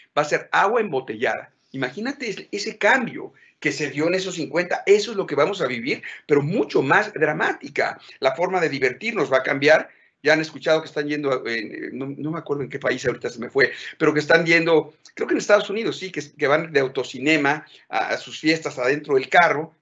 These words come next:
Pues esa va a ser la nueva forma de divertirnos. El modelo de negocio, Luis Arturo, tú y yo lo platicábamos hace un par de días,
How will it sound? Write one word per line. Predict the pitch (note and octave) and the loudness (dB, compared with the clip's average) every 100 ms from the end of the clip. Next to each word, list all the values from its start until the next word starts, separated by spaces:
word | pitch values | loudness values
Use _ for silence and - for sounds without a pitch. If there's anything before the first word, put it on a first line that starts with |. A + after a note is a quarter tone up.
| _ | _
Pues | - | -14
esa | D3+ A3+ | -10 -2
va | G3+ | 0
a | |
ser | F#3+ D#3 | 0 -2
la | |
nueva | C#3 C#3+ C3+ | 0 0 0
forma | C#3 C3+ B2 | -2 -2 -2
de | A2+ | -6
divertirnos. | G#2+ G#2+ - G3+ F3 B2+ - - | -8 -14 -8 -4 -2 -4 -12 2
El | F#3+ | 4
modelo | G3+ F#3+ C4+ C4+ | 6 8 6 4
de | A3 | 0
negocio, | G#3 C#4 - F#3 | 0 0 0 -2
Luis | F#3+ | 0
Arturo, | F#3 C4 A#3+ | -2 -2 -6
tú | A#3 | -4
y | G#3+ | 4
yo | |
lo | G#3+ | 4
platicábamos | F#3 C#3+ C#3 D#3 D#3 D3+ C3+ - - - | 4 -2 4 6 6 4 -2 -8 -20 -12
hace | - D3 E3+ | -8 -8 -4
un | |
par | D#3+ E3 | 4 4
de | D3 C#3 | 4 2
días, | D3+ C#3+ D#3 | 4 2 0